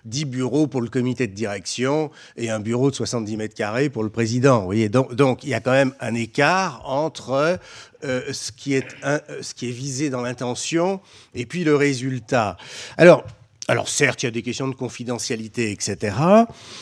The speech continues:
mais je crois qu'il y a autre chose. Il y a, il y a l'idée que il y a chez nous, et Philippe Diribarne, dans La logique de l'honneur, l'a parfaitement montré,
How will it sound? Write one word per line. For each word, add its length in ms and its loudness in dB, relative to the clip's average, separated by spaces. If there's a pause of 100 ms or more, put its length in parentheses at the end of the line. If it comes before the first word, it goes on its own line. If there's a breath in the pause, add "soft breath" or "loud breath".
(160 loud breath)
mais 600 8 (240)
je 160 6
crois 300 6
qu'il 140 6
y 20 12
a 60 12
autre 260 8
chose. 640 6
Il 120 -6
y 60 2
a, 280 6
il 120 -4
y 60 6
a 40 8
l'idée 500 4
que 460 4 (800 loud breath)
il 140 -4
y 100 4
a 60 8
chez 320 6
nous, 440 4
et 180 4
Philippe 400 -4
Diribarne, 840 2
dans 120 -2
La 100 2
logique 340 0
de 120 2
l'honneur, 680 2
l'a 160 0
parfaitement 640 0
montré, 680 0